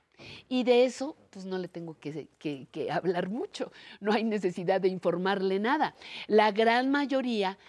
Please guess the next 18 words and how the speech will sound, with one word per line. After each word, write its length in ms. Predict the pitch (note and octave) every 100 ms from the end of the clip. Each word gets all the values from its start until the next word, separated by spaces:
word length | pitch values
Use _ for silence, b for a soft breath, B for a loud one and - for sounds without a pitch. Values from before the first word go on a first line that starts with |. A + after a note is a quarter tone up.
| B B
ya 260 | D#3+ G3 E3+
se 180 | F#3
conoce 440 | D#3 D3 C#3 - B2
este 240 | B2 F#3+
camino. 420 | A3+ B3 D4 G#3+ B B B
Yo 400 | D#3 G3 A3+ A#3+
me 240 | A#3+ G3+
he 60 | G3
propuesto 760 | G#3+ G#3+ - A3 - - F3+ - b b -
experimentar 1080 | A#3 B3 - B3 A3+ G#3 E3+ D#3+ D#3 C#3+ - _ _ _ _ _ _ _
por 180 | F3 D#3+
este, 400 | D#3 - A#2 - - _ _ _
que 120 | - D#3+
parece 640 | D#3 D#3 F3+ - F#3 F3 _ _ _ _ _
más 320 | E3 G#3+ A3
lejano 540 | G3+ E3+ F#3 F3 F3 - _ _ _ _ _ -
y 120 | D3
frágil. 460 | C3 G2 - -